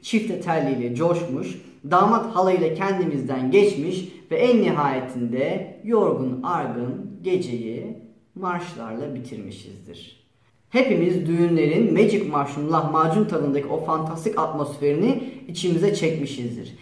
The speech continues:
İçeri girdiğinizde sizi karşılayan envai çeşit ablalar, abiler, bir anda uçan güvercinler, atlı arabayla gelen gelinler, bir anda yukarıdan halatla inen damatlar, gnomlar,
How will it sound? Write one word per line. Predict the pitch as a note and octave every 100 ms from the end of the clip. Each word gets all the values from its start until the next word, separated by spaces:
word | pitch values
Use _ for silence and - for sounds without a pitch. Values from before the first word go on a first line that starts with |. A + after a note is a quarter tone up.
| - -
İçeri | D#3+ - G3+ A3
girdiğinizde | F#3+ F3 D3+ C#3+ C3+ B2 B2 D#3+ A3 - - -
sizi | D3+ F#3+ G#3
karşılayan | F3 D3 - D3 E3+ E3+
envai | D3 C#3 C#3+ E3 F3
çeşit | E3+ C3+ - -
ablalar, | C#3+ - C3+ A#2+ A2+ A#2+ - - - -
abiler, | C#3+ C#3 B2+ A2+ A#2 F3+ G#3+ - - - _ -
bir | G3+
anda | G3+ F3 E3 E3
uçan | E3 E3 D3+ C#3+
güvercinler, | C#3+ C#3+ C#3 B2 B2+ B2+ D3+ G3 - -
atlı | F3 F#3 G#3
arabayla | G#3 G3+ F#3 F3+ E3+
gelen | E3 D#3+ E3 E3
gelinler, | D#3+ D3+ D3 C#3 C3+ G3+ - - - -
bir | A#3
anda | A#3 G#3 G3+
yukarıdan | G3 F#3+ G3+ F#3+
halatla | D3 E3 G3 G3
inen | F3 E3+ D#3+
damatlar, | C#3 D#3 D3+ D3 D3 C#3+ F3+ G3 - -
gnomlar, | F#3 G#3 G3+ F3+ D#3 D#3 A3+